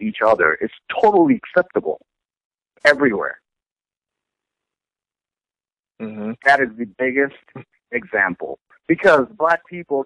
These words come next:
Speaker 1: cannot, uh, be racist against black people.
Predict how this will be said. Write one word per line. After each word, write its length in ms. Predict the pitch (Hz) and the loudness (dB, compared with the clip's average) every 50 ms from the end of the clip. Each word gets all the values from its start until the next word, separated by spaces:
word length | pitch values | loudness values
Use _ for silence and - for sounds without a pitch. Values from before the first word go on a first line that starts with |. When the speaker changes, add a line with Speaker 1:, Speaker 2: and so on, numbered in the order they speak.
| _ - | _ -8
Speaker 1:
cannot, 440 | 156 143 131 123 123 117 113 110 - _ _ _ _ _ _ _ _ _ _ _ _ - | -8 -6 -4 -4 -4 -4 -4 -6 -8 _ _ _ _ _ _ _ _ _ _ _ _ -8
uh, 280 | 117 117 110 101 98 95 | -6 -4 -4 -4 -6 -8
be 200 | 113 113 110 110 | -10 -12 -10 -8
racist 440 | 107 110 110 117 113 - - 90 101 | -6 -4 -4 -4 -6 -8 -14 -10 -10
against 340 | 95 87 95 90 87 90 - _ _ _ - | -8 -6 -4 -6 -6 -6 -10 _ _ _ -6
black 260 | - - - - _ | -4 -4 -6 -6 _
people. 320 | - - - _ - - | -18 -20 -20 _ -20 -20